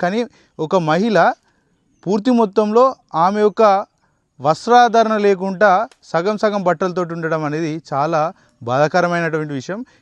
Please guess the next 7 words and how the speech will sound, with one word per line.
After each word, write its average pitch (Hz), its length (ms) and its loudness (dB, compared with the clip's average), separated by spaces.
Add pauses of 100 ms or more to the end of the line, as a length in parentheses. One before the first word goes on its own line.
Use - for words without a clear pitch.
(140)
ఈ 170 120 -2
నేపథ్యంలో 196 520 -2 (840)
దేశాన్నే, 240 560 4 (400)
దేశాన్నే, 226 500 2 (960)
దేశంలోనే 226 480 2 (100)
పేరు 202 220 4
పొందినటువంటి 196 560 -2